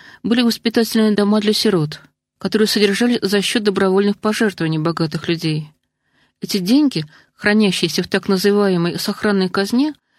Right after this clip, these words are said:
в начале девятнадцатого века не только покрывали расходы на содержание воспитательных домов, но и давали значительный остаток. Мария Федоровна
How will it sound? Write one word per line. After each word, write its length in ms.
в 40
начале 280
девятнадцатого 720
века 400
не 100
только 220
покрывали 420
расходы 580
на 160
содержание 600
воспитательных 640
домов, 420
но 80
и 160
давали 320
значительный 580
остаток. 640
Мария 320
Федоровна 640